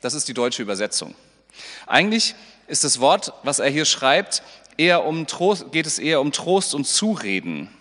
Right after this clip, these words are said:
Also das Wort heißt hier, "Ich möchte euch damit trösten und betet deswegen." Ja, es geht darum, dass die Gläubigen motiviert werden, wir motiviert werden, der Aufforderung dieses Verses wirklich zu folgen.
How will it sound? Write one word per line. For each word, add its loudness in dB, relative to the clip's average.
Also -2
das -2
Wort 2
heißt -2
hier, -2
"Ich -8
möchte -4
euch -4
damit 0
trösten 0
und -4
betet 0
deswegen." -10
Ja, 4
es 0
geht 0
darum, 2
dass 0
die -8
Gläubigen 0
motiviert -4
werden, -2
wir 0
motiviert -4
werden, -2
der -4
Aufforderung -4
dieses -4
Verses -2
wirklich -10
zu -8
folgen. -8